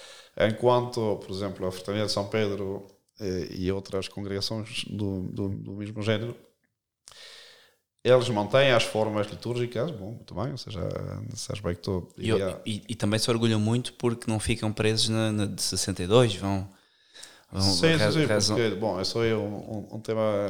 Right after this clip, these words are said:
Speaker 1: digamos, que seria para tratar a, a,
Speaker 2: À parte, não é?
Speaker 1: a,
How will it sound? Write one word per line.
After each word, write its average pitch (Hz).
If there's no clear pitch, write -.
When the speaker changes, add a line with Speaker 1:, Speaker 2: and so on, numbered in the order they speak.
Speaker 1:
digamos, 101
que -
seria 101
para 92
tratar 92
a, 92
a, 101
Speaker 2:
À 104
parte, 101
não 101
é? 98
Speaker 1:
a, 92